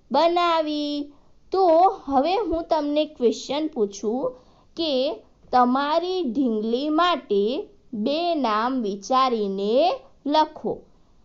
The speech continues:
મારી પાસે ધારો કે ઢીંગલી છે, સપોઝ કે, તો મેં મારી ઢીંગલીના બે નામ વિચારી લીધા છે. પણ તમે તમારી ઢીંગલી જે છે એના માટે બે નામ વિચારીને લખવાના છે.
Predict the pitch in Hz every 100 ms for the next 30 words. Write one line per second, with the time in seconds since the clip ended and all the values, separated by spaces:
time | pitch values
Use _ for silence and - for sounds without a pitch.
0 | - 247 247 339 - 311 - 294 247 247
1 | 214 214 214 220 220 233 202 190 240 285
2 | - 208 220 - 240 190 - 196 214 -
3 | 226 226 262 277 240 240 294 277 247 254
4 | 220 233 202 226 247 254 214 196 196 220
5 | 294 349 349 339 339 320 302 285 269 262
6 | 262 277 247 254 - _ _ - 381 359
7 | - - _ - 233 247 277 285 247 226
8 | 226 247 320 302 392 311 294 294 254 254
9 | 247 - 226 233 - 220 220 277 302 262
10 | 226 - 202 220 294 427 - _ _ 208
11 | 254 302 320 285 277 269 214 208 240 240
12 | 240 220 214 226 196 196 - 202 196 202
13 | 220 269 370 - _ _ _ - 349 311
14 | 226